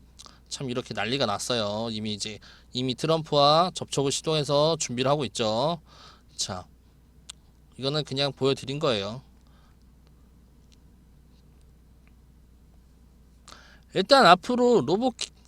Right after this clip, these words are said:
로봇이 발전할 수밖에 없는 이유에 대해서 하나 말씀을 드리면은 자, 일단 이 제가 보시면 일전에 뭐 한 달 전에 나왔던 기사인데 이 보시면은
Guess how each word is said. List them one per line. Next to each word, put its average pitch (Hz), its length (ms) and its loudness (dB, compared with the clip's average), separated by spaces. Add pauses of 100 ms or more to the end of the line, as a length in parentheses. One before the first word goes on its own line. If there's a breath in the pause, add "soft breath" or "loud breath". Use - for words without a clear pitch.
(140)
로봇이 220 400 2
발전할 208 440 2
수밖에 208 360 0
없는 165 240 0
이유에 160 180 0
대해서 165 340 2
하나 170 160 0
말씀을 135 380 -2
드리면은 131 500 -2 (540 loud breath)
자, 120 300 2
일단 180 560 4
이 131 100 0 (260)
제가 135 280 -2 (640 soft breath)
보시면 170 340 0
일전에 240 760 4
뭐 131 180 -4
한 220 160 -2
달 285 140 0
전에 262 160 -4
나왔던 147 340 -2
기사인데 151 640 -4 (400 loud breath)
이 208 80 -2
보시면은 185 800 0